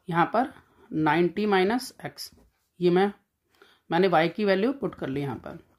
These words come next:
यहाँ पर लिख लेंगे using equation first।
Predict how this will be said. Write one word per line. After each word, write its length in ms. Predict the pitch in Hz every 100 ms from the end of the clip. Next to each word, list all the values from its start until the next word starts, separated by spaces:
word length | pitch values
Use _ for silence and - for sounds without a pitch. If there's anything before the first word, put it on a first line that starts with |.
| _ _ _ - _ -
यहाँ 240 | 156 160
पर 120 | 180
लिख 160 | 180 175
लेंगे 300 | 180 226 285 - _ 143
using 440 | 165 165 202 269 277 _ _ _ _ _ _ _ _ _ _
equation 400 | _ 170 170 240 240
first। 400 | 147 139 -